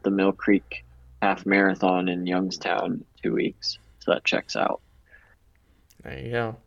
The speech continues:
Speaker 2: They had a race coming up. There you go, in case you forgot.
Speaker 1: Yeah.
Speaker 2: But, yeah. Um, so, yeah, we'll, we'll definitely, we'll cover s-, s-, the state meet whenever that happens. I forget. I keep, yeah, I keep seeing two dates. Like,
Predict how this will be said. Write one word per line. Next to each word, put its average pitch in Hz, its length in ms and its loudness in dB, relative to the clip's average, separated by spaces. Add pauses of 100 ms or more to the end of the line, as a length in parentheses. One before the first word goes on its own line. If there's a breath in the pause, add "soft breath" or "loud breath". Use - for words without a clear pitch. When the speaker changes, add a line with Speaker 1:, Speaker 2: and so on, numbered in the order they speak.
(360)
Speaker 2:
They 120 100 0
had 117 120 8
a 117 60 10
race 123 240 12
coming 113 260 -4
up. - 140 -6 (180)
There 110 180 2
you 113 100 4
go, 113 180 6
in - 340 -10
case 113 300 -4
you 120 60 -10
forgot. 117 440 4
Speaker 1:
Yeah. 101 320 4 (1000)
Speaker 2:
But, - 400 -8 (120)
yeah. 107 360 -4 (260)
Um, 107 540 -8 (360)
so, - 140 4
yeah, 110 40 10
we'll, 135 240 12
we'll 139 160 10
definitely, 151 420 6
we'll 120 120 8
cover 117 400 2
s-, - 160 -10 (840)
s-, - 160 -10
the 98 280 4
state 98 360 0
meet 117 320 -2 (160)
whenever 127 400 6
that 131 160 10
happens. 131 500 4 (160)
I 113 160 8
forget. 117 540 0
I 120 60 8
keep, 127 240 2
yeah, 117 200 6
I 135 100 12
keep 156 200 0
seeing 135 260 2
two 120 220 0
dates. 117 300 0
Like, 113 240 2